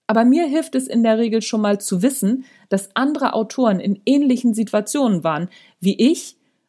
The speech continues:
und wie sie damit umgegangen sind. Zurück zu den Zweifeln. Wenn Zweifel kommen, egal ob von innen oder von außen,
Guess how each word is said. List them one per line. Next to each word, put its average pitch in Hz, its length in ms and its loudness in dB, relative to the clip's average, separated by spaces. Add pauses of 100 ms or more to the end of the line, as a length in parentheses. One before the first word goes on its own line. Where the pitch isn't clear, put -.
(120)
und 233 200 4
wie 220 120 4
sie 220 120 2
damit 196 260 0
umgegangen - 600 -4
sind. - 300 -20 (600)
Zurück 190 340 2
zu 185 80 -2
den 202 120 2
Zweifeln. - 460 -4 (380)
Wenn 214 140 2
Zweifel 302 460 0
kommen, 175 480 -6
egal 240 640 2 (220)
ob - 180 -2
von 175 280 -6
innen 269 400 2 (320)
oder 240 340 4
von 240 300 -4
außen, - 420 -2